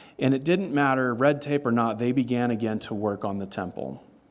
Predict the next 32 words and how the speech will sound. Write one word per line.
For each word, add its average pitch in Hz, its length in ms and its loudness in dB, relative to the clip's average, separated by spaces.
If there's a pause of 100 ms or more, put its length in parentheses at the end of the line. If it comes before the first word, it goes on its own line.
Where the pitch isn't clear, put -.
(600)
God 147 260 6
used 185 260 4
the 175 80 0
prophets 147 480 4
Haggai 135 300 4
and 127 100 0
Zechariah 120 540 2
to - 160 -6
encourage 147 580 2
Zerubbabel 117 640 0
in 107 140 0
the 107 60 0
work 110 280 0
that 107 120 -6
God 104 200 0
had 98 140 -6
called 101 280 -2
him 95 140 -6
to - 140 -12
do. - 280 -12 (1900)
And 120 60 4
that's 120 180 0
where 131 140 4
this 120 160 -2
strange 117 420 0
vision 98 400 -2
comes 95 320 -10
in. - 300 -10 (1200)
You've 123 100 0
got 120 120 6
a - 20 2
golden 127 640 2